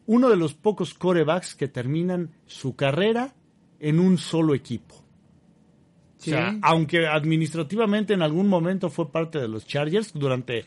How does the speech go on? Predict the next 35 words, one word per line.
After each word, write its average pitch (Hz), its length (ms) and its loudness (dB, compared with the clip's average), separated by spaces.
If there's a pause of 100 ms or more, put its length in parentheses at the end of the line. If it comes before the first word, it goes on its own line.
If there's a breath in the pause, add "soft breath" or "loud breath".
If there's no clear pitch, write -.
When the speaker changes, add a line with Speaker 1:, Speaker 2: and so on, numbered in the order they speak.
(160 loud breath)
Speaker 1:
cinco 202 280 4
Speaker 2:
Veinticinco 170 520 4
Speaker 1:
minutos. 127 460 -4
Speaker 2:
minutos, 160 40 0
Speaker 1:
<laughs> 185 80 4
Speaker 2:
sí. 151 40 2
Speaker 1:
Los 151 160 2
veinticinco 160 540 0
minutos. 147 500 0 (480 loud breath)
Speaker 2:
Sí, - 60 -4
acuérdate 185 340 -2
que, 123 140 -16
que - 120 -12
en 139 100 -6
aquel 156 200 -2
entonces 151 460 -4
las 123 200 -4
rondas 147 260 -2
Speaker 1:
Ah, 220 140 2
Speaker 2:
de 143 60 -4
Speaker 1:
claro. 262 320 4
Speaker 2:
selección 170 240 4
entre 160 200 -4
selección 127 420 -6
eran 165 160 -2 (200)
in-, 127 540 -6 (280 loud breath)
interminables. 135 880 -4
La 127 120 -4
Speaker 1:
Sí. 123 100 -10
Speaker 2:
primera 139 240 2
ronda 143 540 -6
del 120 180 -8 (100)
draft 139 400 -4
te 135 100 -8
podía 120 340 -6